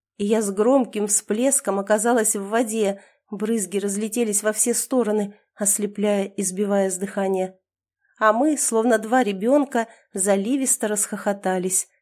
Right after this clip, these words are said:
не в силах сдержать искреннюю радость от этой неожиданной игры. "Эм, вода прохладнее, чем я предполагала",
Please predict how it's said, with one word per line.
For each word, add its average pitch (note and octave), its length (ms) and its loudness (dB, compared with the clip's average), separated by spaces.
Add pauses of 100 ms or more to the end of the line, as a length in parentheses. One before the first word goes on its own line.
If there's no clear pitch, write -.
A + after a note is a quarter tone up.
(120)
не G3+ 160 -2
в G3 80 -8
силах A3+ 420 0
сдержать F#3+ 600 -2
искреннюю G3 580 -2
радость G3 460 -2
от F#3+ 160 -6
этой G3+ 240 -2
неожиданной F#3 760 -2
игры. F3 340 -8 (840)
"Эм, A#3+ 440 -4
вода A#3+ 460 0
прохладнее, B3+ 680 2
чем C4 220 -2
я B3 160 2
предполагала", A#3+ 760 2